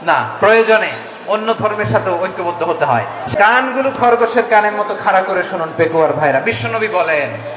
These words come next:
"আলা উখবিরুকুম বি আফদল দারাজা,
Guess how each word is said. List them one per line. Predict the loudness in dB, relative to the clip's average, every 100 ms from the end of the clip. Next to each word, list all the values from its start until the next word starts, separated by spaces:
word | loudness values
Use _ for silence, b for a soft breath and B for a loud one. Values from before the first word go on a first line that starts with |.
| -14 -6 0
"আলা | 4 4
উখবিরুকুম | 4 0 -2 -2 -2 0 -2 -2 -6 -12 -12 -12 -14 -4
বি | 0
আফদল | 4 2 2 2 4 4
দারাজা, | 4 6 6 6 2